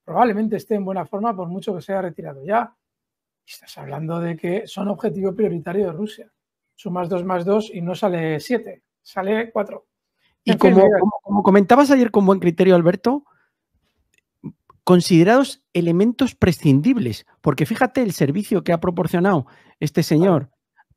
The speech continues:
Speaker 2: a Estados Unidos, l-, el currículum que tiene encima, y aún así,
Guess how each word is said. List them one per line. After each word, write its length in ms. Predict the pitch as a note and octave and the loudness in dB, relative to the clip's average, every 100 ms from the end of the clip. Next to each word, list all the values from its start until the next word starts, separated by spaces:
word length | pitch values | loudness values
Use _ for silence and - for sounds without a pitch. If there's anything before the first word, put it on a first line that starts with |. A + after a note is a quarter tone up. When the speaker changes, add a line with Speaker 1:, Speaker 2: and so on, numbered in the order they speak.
| _ | _
Speaker 2:
a 100 | - | -6
Estados 420 | A#2 - D3 F3 F#3+ | -4 2 4 4 4
Unidos, 520 | F3+ G#3 F3+ A3 - _ _ _ - | 4 4 2 -2 -10 _ _ _ -6
l-, 840 | C3+ C#3 - - C#3 - B3 F3+ - | -2 0 -2 -6 -4 -4 -6 -8 -6
el 200 | E3 C#3+ | -4 0
currículum 680 | D#3 D#3+ G#3+ G#3+ G3 F3+ D3+ | 4 8 6 6 6 6 4
que 140 | D#3+ | 0
tiene 280 | E3 G#3 F3 | 4 4 4
encima, 560 | C#3+ C#3+ G3 G3+ C#4 D4+ - _ _ _ | 2 2 2 4 0 -4 -14 _ _ _
y 120 | F3+ | 4
aún 180 | F3+ E3 | 4 6
así, 500 | D3+ - A#3 E4 E4+ | 2 2 2 2 -2